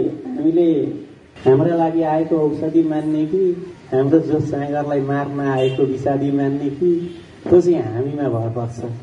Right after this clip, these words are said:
हामीले यसलाई कसरी लिन सक्छौँ। अनि सर, यो एउटा लोभलाग्दो कुरा के छ भने यो मुक्तक सङ्ग्रह वैशाख एक गते काठमाडौँमा विमोचन भयो, पन्ध्र सय प्रति मुक्तक सङ्ग्रह विमोचन भएको। अब अहिले गएर आज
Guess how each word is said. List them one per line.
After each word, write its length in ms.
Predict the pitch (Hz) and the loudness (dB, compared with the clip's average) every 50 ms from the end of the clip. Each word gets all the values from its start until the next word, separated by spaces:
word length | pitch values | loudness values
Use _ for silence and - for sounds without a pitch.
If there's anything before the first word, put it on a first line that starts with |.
| - - | -6 -2
हामीले 280 | - 151 165 170 165 156 | 4 6 6 6 6 2
यसलाई 260 | 151 - - 156 151 | -2 -2 -4 -4 -4
कसरी 480 | - 156 156 151 - - 156 151 147 139 | -2 -2 -4 -2 -2 -4 -4 -4 -4 -4
लिन 200 | 127 127 123 117 | -4 -2 -2 -4
सक्छौँ। 460 | 110 - 135 - - - - 120 117 117 - - - - - - - - - - - - - - - - - - - - 110 - - 202 | -4 -6 -8 -8 -8 -4 -4 -4 -4 -4 -8 -14 -16 -18 -18 -18 -18 -18 -18 -18 -20 -18 -18 -18 -16 -16 -16 -16 -16 -14 -14 -2 0 2
अनि 520 | 233 254 254 240 180 143 117 110 110 - - - - - - | 2 2 4 4 4 4 2 -2 -4 -6 -10 -14 -20 -6 -4
सर, 140 | 202 233 247 | -2 -2 -2
यो 160 | 240 226 226 | -2 2 4
एउटा 220 | 208 196 202 202 185 | 4 4 6 4 6
लोभलाग्दो 520 | 175 190 190 175 180 185 170 - 180 170 | 6 6 4 4 2 0 0 0 0 0
कुरा 220 | 175 - 170 165 | 2 2 0 0
के 220 | 160 160 - 170 160 | 0 0 0 -2 -2
छ 80 | - | 0
भने 380 | - 143 131 123 123 156 160 170 | -2 -4 -4 -4 0 2 2 6
यो 140 | 175 185 180 | 6 6 6
मुक्तक 360 | 180 180 170 - 185 175 175 | 6 4 2 2 -2 -4 -2
सङ्ग्रह 380 | - 170 165 160 160 160 160 160 | -2 -2 0 0 0 0 0 -2
वैशाख 460 | 151 147 156 151 - - 156 151 151 | -2 -2 -4 -6 -6 -8 -8 -6 -6
एक 160 | 156 147 - | -8 -6 -4
गते 280 | 143 147 147 160 151 143 | -4 -4 -2 -2 -2 -2
काठमाडौँमा 540 | 147 143 147 147 151 143 143 143 143 143 | -2 -4 -4 -4 -4 -2 -2 0 0 0
विमोचन 500 | 139 135 139 143 139 139 135 139 143 135 | 0 2 2 2 2 2 0 0 0 0
भयो, 340 | 127 117 113 113 123 139 139 | 2 2 2 2 2 2 2
पन्ध्र 340 | 131 - 143 139 143 143 139 | 0 0 -2 -2 0 0 0
सय 200 | 139 - 151 135 | 0 0 -2 -2
प्रति 300 | - - 135 135 131 131 | 0 -2 -4 -2 -2 -2
मुक्तक 380 | 127 120 - - - 135 135 - | -4 -2 -4 -4 -4 -4 -4 -2
सङ्ग्रह 420 | - 131 131 131 131 131 131 131 | -2 0 0 2 4 4 4 2
विमोचन 460 | 131 131 127 127 135 131 123 - 135 | 2 0 -2 -2 -4 -4 -4 -4 -4
भएको। 680 | 127 117 113 113 110 113 117 160 185 190 170 160 - - - - - - - - - | -4 -4 -4 -2 -2 0 2 2 2 2 2 -2 -6 -10 -14 -18 -20 -20 -20 -4 0
अब 320 | 156 160 175 190 180 180 175 | 2 4 4 4 4 4 2
अहिले 300 | 185 196 202 196 196 185 | 2 2 4 4 4 4
गएर 400 | - 139 139 143 143 147 151 175 | 4 0 -2 -2 -2 -2 -2 -2
आज 400 | 208 - 151 147 147 147 147 | -4 -4 -4 -6 -6 -6 -8